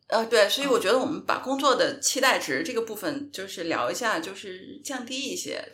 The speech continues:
我们都只是螺丝钉。这么说吧，如果你是在打工，你是一个螺丝钉，你能接受吧？就是会有一个新的螺丝钉来取代你，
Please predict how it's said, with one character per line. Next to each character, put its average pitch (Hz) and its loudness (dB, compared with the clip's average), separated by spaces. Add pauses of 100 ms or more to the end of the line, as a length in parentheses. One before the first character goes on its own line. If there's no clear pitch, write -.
我 190 2
们 151 4
都 180 8
只 - -4
是 190 -4
螺 196 -2
丝 277 -2
钉。 262 -4
这 370 -6
么 - 0
说 196 0
吧， - -4 (240)
如 262 -2
果 294 8
你 285 2
是 - 0
在 - 4
打 139 8
工， 208 0 (120)
你 185 -4
是 - 0
一 - -4
个 180 -2
螺 165 8
丝 165 2
钉， 202 -4
你 185 -8
能 143 -4
接 180 -2
受 175 0
吧？ - -6
就 185 -4
是 175 -2
会 254 4
有 170 2
一 151 -2
个 185 6
新 269 2
的 233 4
螺 160 4
丝 160 -2
钉 202 2
来 180 6
取 208 -4
代 196 2
你， - -6